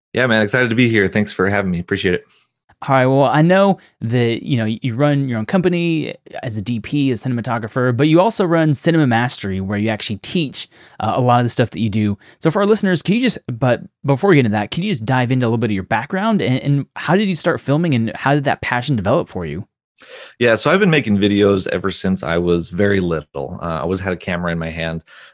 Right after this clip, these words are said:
Speaker 1: I was always creative when I was just, just a little kid. I remember as young as, uh, I mean, I mean, we had a camera when I was, like, ten years old. And so I remember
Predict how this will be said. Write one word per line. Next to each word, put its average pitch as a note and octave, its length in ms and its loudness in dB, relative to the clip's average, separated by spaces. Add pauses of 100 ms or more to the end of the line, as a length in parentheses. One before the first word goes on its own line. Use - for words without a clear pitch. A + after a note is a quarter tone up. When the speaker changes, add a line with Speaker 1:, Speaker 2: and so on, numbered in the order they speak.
Speaker 1:
I - 80 -8
was E2+ 100 -4
always A2 140 2
creative F#2+ 460 0
when F2+ 100 -2
I F2+ 60 0
was F2 280 -4
just, - 360 -14
just - 180 -12
a F2+ 60 -6
little G2 180 0
kid. F#2+ 260 -2
I F2+ 40 0
remember F2+ 420 -2
as E2+ 220 -2
young F#2 180 -2
as, E2+ 300 -6 (840)
uh, F#2 260 -2
I G2 80 -2
mean, G#2 220 0
I - 80 -6
mean, G#2 100 -6
we A2 100 -6
had G2 100 -8
a - 20 -20
camera G2 280 -6
when F2 100 -6
I F2 40 -4
was, D#2+ 120 -8
like, A#1+ 160 -14
ten F2 200 -8
years D#2+ 220 -8
old. D2+ 220 -8
And E2 120 -12
so E2 260 -6
I C#2+ 40 -8
remember E2+ 400 -8